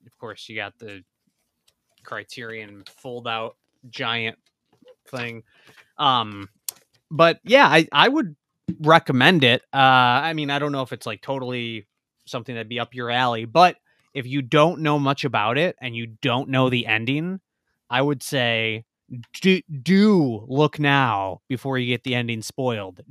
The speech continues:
Do look now, because I did, uh, n-, I, before I saw this movie, I did know the ending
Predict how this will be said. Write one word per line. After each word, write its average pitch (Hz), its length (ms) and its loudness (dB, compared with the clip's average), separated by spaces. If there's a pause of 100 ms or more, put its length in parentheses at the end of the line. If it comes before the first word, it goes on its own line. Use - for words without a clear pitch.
(120)
Do 143 480 0
look 117 240 -14
now, 110 180 -6
because 117 300 -8 (340)
I 135 160 0
did, 139 440 -2
uh, 107 600 -4 (160)
n-, 139 260 -8
I, 123 200 -4 (720)
before 143 360 -2
I 131 140 -2
saw 123 220 -4
this 117 160 -12
movie, 107 340 -10
I 104 100 -4
did 104 180 -10
know 107 160 -10
the 98 120 -16
ending 107 380 -14